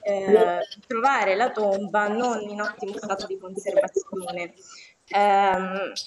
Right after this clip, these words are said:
la revisione integrale del materiale delle sequenze stratigrafiche ci ha permesso di, ehm,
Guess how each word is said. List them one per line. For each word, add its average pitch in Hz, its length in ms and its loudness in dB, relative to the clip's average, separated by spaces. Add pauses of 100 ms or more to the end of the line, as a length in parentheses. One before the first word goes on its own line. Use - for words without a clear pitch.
(140)
la 226 100 6
revisione 226 680 2
integrale 190 640 0
del 180 180 -2
materiale 196 560 0
delle 180 200 -4
sequenze 185 440 -16
stratigrafiche 196 880 0
ci - 100 -14
ha 185 120 -10
permesso 214 640 -4
di, 175 260 -12 (100)
ehm, 170 560 -6